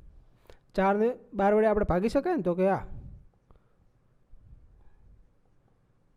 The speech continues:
ચાર, ચાર ઉડી જશે. શું વધે?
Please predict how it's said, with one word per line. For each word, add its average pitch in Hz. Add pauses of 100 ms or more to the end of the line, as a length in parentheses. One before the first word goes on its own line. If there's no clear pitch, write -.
(1000)
ચાર, 180
ચાર 180
ઉડી 247
જશે. 165
શું 220
વધે? 180